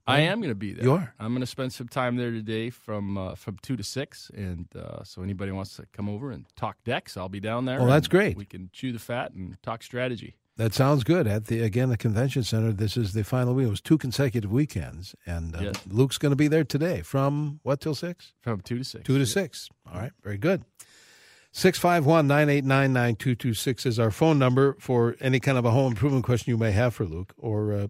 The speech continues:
Speaker 2: send a text, eight one eight zero seven. Let's see. Do-do-do. Okay, where is this paint? Do-do. Oh, here's, here's one that, it's about a kitchen, but, uh, maybe, uh,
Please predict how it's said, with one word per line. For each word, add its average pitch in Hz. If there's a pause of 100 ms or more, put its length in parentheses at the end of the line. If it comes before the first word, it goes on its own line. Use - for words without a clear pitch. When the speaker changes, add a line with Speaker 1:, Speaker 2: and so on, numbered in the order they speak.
(100)
Speaker 2:
send 139
a 131
text, -
eight 135
one 117 (100)
eight 120
zero 113
seven. 110 (600)
Let's 127
see. 85 (680)
Do-do-do. 127
Okay, 104
where 113
is 104
this 95
paint? 80
Do-do. 87
Oh, 143
here's, 147 (120)
here's 170
one 135
that, 117 (320)
it's 143
about 175
a 127
kitchen, 123
but, 110
uh, 113
maybe, 120
uh, 95